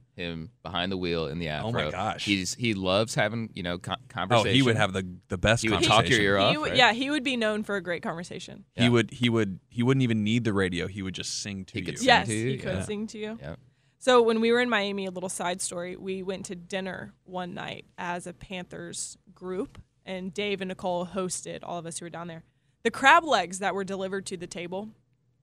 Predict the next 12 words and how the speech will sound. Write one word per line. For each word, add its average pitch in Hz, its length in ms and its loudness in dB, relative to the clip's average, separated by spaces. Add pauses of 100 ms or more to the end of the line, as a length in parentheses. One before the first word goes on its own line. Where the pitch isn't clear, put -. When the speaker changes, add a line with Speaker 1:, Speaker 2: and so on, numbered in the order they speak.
(500)
Speaker 3:
I 226 120 4
didn't 262 300 -2
think 208 180 -6
they 202 80 -8
were 180 160 -8
real 165 200 -16
crab. - 320 -18 (100)
Speaker 1:
Yeah, 67 340 -6
Speaker 3:
They 220 220 2
Speaker 1:
just 247 120 -2
Speaker 3:
were, 254 360 4
Speaker 1:
absurd. - 100 -14